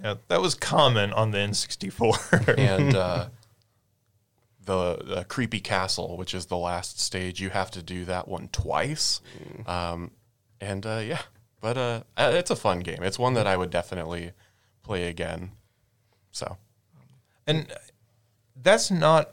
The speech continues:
Speaker 1: on the Switch N sixty-four expansion pass yet, right? Donkey Kong sixty-four?
Speaker 2: I don't believe so.
Speaker 1: Yeah,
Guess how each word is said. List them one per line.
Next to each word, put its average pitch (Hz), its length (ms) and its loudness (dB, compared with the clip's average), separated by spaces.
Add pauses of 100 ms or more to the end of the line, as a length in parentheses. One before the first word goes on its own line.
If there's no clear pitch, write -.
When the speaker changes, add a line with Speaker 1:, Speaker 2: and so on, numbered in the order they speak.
Speaker 1:
on 123 640 6
the 104 300 0
Switch - 800 -2 (100)
N 101 160 -6
sixty-four 101 1200 -4
expansion 135 600 -4
pass 95 400 -6
yet, 82 240 -6
right? 110 360 -2
Donkey 110 280 -6
Kong 107 200 -2
sixty-four? 120 760 -10 (260)
Speaker 2:
I 98 140 -6
don't 127 200 -4
believe 85 280 -8
so. - 300 -10 (160)
Speaker 1:
Yeah, 95 400 -2